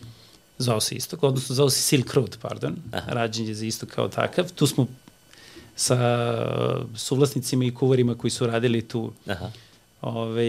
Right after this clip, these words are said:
Speaker 1: seli, napravili neki brainstorming i napravili smo ideju, u stvari, da napravimo pale ale sa ličijem i crnim biberom.
Speaker 2: Aha.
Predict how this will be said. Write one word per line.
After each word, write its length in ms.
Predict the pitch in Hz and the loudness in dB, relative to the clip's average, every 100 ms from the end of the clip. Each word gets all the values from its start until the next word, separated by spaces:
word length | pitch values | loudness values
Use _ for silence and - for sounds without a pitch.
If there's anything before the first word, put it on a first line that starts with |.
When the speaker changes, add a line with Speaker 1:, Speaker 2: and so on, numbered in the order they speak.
| 117 113 | 2 0
Speaker 1:
seli, 340 | 110 - 127 127 | 0 4 4 4
napravili 420 | 117 117 123 120 | 2 0 0 0
neki 220 | 120 127 | -2 -2
brainstorming 760 | 110 117 131 127 - 143 147 135 | -2 2 2 2 2 2 2 2
i 60 | |
napravili 360 | 127 117 135 123 | 2 0 0 0
smo 160 | - | 0
ideju, 240 | 127 123 120 | 2 2 2
u 40 | |
stvari, 280 | 110 127 120 | 0 0 0
da 80 | 120 | 0
napravimo 520 | 113 - 127 117 117 117 117 117 | -2 -2 -2 0 0 0 0 0
pale 340 | - 127 120 | 2 4 6
ale 100 | 120 | 4
sa 160 | 117 - | 2 0
ličijem 640 | 117 120 - 117 113 110 | 0 0 -2 -2 -2 -4
i 60 | 113 | -6
crnim 360 | 107 117 113 104 | -6 -4 -2 -4
biberom. 380 | 104 117 156 185 - - | -2 -2 -4 -8 -14 -12
Speaker 2:
Aha. 220 | 92 - | -12 -12